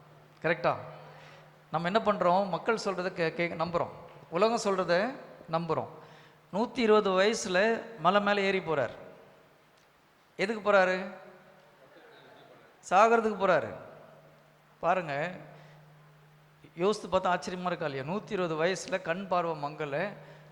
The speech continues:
மேல போய் மலையில சாகிறதுக்கு போறாரு. நம்மளா இருந்தா என்ன பண்ணிருப்போம்? "நான் பெட்ல படுத்து சாவுற ஆண்டவரே, அங்கெல்லாம் வர முடியாதுன்னு" சொல்லியிருப்போம். நூத்தி இருபது வயசுல மலை மேல போயிட்டு கானான் தேசத்தை பார்த்துட்டு,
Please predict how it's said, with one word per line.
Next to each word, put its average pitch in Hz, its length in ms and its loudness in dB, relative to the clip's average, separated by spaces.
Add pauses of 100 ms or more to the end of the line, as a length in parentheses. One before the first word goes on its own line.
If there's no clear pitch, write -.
(140)
மேல 202 240 2
போய் 196 200 2
மலையில 190 320 2
சாகிறதுக்கு 160 480 0
போறாரு. 120 260 -6 (1200)
நம்மளா 185 340 0
இருந்தா 180 220 -2
என்ன - 0 -
பண்ணிருப்போம்? 143 520 -8 (380)
"நான் 156 140 -4
பெட்ல 180 260 0
படுத்து 190 380 0
சாவுற 202 240 6
ஆண்டவரே, 170 280 4
அங்கெல்லாம் 160 340 4
வர 175 160 4
முடியாதுன்னு" 160 480 0
சொல்லியிருப்போம். - 460 -8 (480)
நூத்தி 220 240 -4
இருபது 202 260 2
வயசுல 220 340 4
மலை 190 240 6
மேல 208 240 4
போயிட்டு 190 320 0
கானான் 196 360 2
தேசத்தை 180 480 2
பார்த்துட்டு, 190 420 0